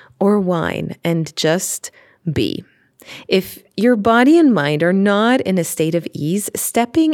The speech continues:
into that space of creativity will be much harder.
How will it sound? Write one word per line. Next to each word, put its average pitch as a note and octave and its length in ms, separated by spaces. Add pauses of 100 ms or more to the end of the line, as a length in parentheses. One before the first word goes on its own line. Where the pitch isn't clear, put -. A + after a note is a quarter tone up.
into F3 380
that D#3+ 300
space D3+ 320
of E3+ 80
creativity D#3 640 (380)
will F#3+ 240
be G3+ 160
much D#3+ 320
harder. - 420